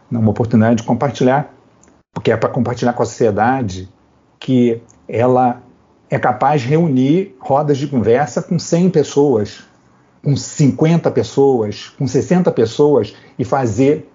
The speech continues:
todo mundo participar. Não uma meia dúzia, mas fazer todo mundo participar de cada assunto que é consertado, cada tema gerador consertado com o grupo, dramatizado pelo grupo,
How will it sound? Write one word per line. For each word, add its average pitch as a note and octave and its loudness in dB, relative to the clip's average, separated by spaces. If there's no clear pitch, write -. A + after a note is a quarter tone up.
todo F#3+ 2
mundo D#3 -6
participar. - -8
Não C#3+ 2
uma A3 2
meia F#3+ 4
dúzia, A2+ -2
mas A2 -8
fazer B2 0
todo G3+ 4
mundo E3 0
participar B2 -4
de G#2 -10
cada G#3 2
assunto F#3 -2
que D3+ 0
é D3 4
consertado, C3 -4
cada E3 0
tema D#3 -4
gerador A#2+ 0
consertado C3+ -2
com A#2+ -2
o B2+ 2
grupo, D3+ 0
dramatizado B2+ 0
pelo D#3 0
grupo, C#3+ -2